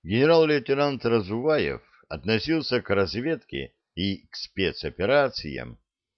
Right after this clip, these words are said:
и особенно к связанным с ними людям, с почтением,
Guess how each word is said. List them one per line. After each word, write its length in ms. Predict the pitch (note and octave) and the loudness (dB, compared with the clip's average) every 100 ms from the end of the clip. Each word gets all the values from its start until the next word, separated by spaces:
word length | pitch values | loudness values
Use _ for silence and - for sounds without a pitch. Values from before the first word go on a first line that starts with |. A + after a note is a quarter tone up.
| _ _ _ _ | _ _ _ _
и 120 | E2+ | 4
особенно 720 | G#2+ G#2 - A#2 G#2 G2 G2 | 6 6 4 4 4 0 -2
к 80 | E2+ | -4
связанным 920 | - F#2 G2+ G2 D#2 F#2 F2+ F2+ D#2+ | -6 2 4 4 2 -4 -4 -4 -6
с 140 | C#2+ - | -8 -6
ними 280 | F#2+ E2+ | -4 -4
людям, 680 | E2 A#2+ C#3 G2+ E2 D2+ C#2 _ _ _ _ _ | -4 -2 -2 -2 -2 -4 -10 _ _ _ _ _
с 120 | - | -14
почтением, 1040 | - D#2+ - - F#2 G#2 G2 D#2+ A#1+ A1+ | -6 -4 -4 -4 -2 0 0 -4 -10 -14